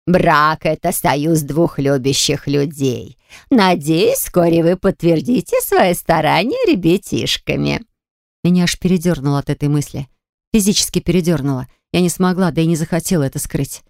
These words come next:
Что явно заметил мой супруг, наградивший меня безмерно злобным взглядом.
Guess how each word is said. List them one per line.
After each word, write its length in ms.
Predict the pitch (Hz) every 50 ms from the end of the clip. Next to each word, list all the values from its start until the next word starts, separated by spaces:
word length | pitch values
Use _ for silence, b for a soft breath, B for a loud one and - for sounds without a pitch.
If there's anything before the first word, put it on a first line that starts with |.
| _ _ _ _ _ _
Что 200 | - - - 180
явно 300 | 175 170 165 143 160 175
заметил 460 | 151 185 180 175 170 156 - 180 170
мой 120 | 175 180 175
супруг, 460 | - 202 190 - 170 185 185 - _ _ _ _ _ -
наградивший 580 | 170 156 180 175 175 151 175 165 - - 170 160
меня 220 | 160 160 160 156
безмерно 560 | 147 160 151 139 151 160 156 143 139 156 151
злобным 400 | 131 143 156 156 147 147 160 160
взглядом. 540 | 160 147 147 160 156 147 147 147 151 151 143